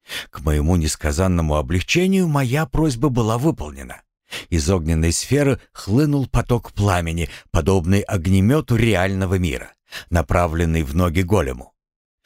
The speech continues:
Раздался безжизненный хохот. Он подумал, что я в отчаянии пытаюсь навредить огнем иммунному к нему существу. Но моя затея была в другом. При нагревании кварцевого песка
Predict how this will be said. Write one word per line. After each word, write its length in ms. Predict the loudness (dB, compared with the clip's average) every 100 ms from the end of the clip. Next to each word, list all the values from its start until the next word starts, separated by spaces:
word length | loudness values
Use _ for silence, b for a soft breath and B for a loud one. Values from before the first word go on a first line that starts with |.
| B
Раздался 800 | 0 2 2 0 0 0 0 0 0
безжизненный 840 | 2 2 0 -2 0 0 2 0
хохот. 520 | 0 -4 -6 -12 -16 B B
Он 180 | 0 2
подумал, 380 | 2 2 2 -2
что 220 | -2 0
я 300 | 2 2 -2 -6
в 140 | 0
отчаянии 640 | 0 0 0 2 2 0
пытаюсь 520 | 0 0 2 0 0 0
навредить 580 | 0 2 2 2 0 0
огнем 560 | -2 0 0 0 -2 b b
иммунному 800 | -2 0 2 2 2 0 0 0
к 120 | -2 0
нему 280 | 2 2
существу. 760 | 0 -2 -2 -4 -8 -10 -12 -12 _ _ _ _ _ B B
Но 140 | -2 0
моя 360 | 2 2 2
затея 540 | 0 -4 -2 0 2 0
была 340 | -2 -2 -2
в 100 | -2
другом. 460 | -4 -2 -2 -4 -10 _ _ B B
При 160 | 0 2
нагревании 680 | 2 2 2 2 2 2 0
кварцевого 840 | -2 -2 -2 -4 -2 -2 -2 -4
песка 540 | -2 -4 0 0 0